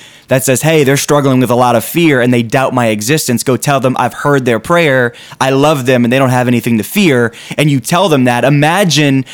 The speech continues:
how much of a spiritual impact that would have on a schoolmate or, or a coworker or a family member at a, at a, at a family gathering, wherever you might be, where the gifts want to operate.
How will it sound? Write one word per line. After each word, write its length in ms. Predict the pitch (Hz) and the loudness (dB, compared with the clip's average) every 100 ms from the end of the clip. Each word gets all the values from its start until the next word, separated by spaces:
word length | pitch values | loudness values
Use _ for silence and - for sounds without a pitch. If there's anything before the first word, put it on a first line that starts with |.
| - | -4
how 120 | 160 | 0
much 220 | 156 147 | 0 0
of 100 | 135 | -2
a 40 | 123 | -4
spiritual 440 | - 160 139 - | -2 0 0 -2
impact 420 | 151 170 147 127 | -2 0 -2 -2
that 140 | 139 113 | -2 0
would 100 | 123 | 0
have 240 | 143 127 | 0 0
on 100 | 127 | -2
a 40 | 113 | -2
schoolmate 680 | - 160 165 131 113 110 | -2 0 2 2 0 0
or, 240 | 117 110 - - | 0 0 -4 -6
or 140 | 135 120 | -2 -2
a 40 | |
coworker 540 | - 180 175 135 117 120 | 0 2 2 2 0 -2
or 140 | 117 | 0
a 60 | 113 | 0
family 340 | 160 175 160 | 0 0 2
member 420 | 127 117 113 113 - - | 2 2 0 -2 -4 -8
at 140 | 127 135 | -4 -2
a, 140 | - | 0
at 140 | 131 120 | 0 2
a, 240 | 113 - | 0 0
at 120 | 117 | -2
a 60 | 110 | -2
family 380 | - 196 185 139 | -2 0 2 2
gathering, 460 | 117 101 98 92 | 0 -2 -4 -2
wherever 300 | 120 151 156 | 0 2 2
you 160 | 147 135 | 2 4
might 300 | 123 95 120 | 2 0 0
be, 180 | 220 180 | 2 2
where 160 | 135 | 2
the 100 | 120 | 0
gifts 340 | 117 139 - 131 | -2 -2 -4 -4
want 160 | 113 | -4
to 100 | - | -2
operate. 540 | - 214 180 120 110 | -2 -2 -2 -2 -2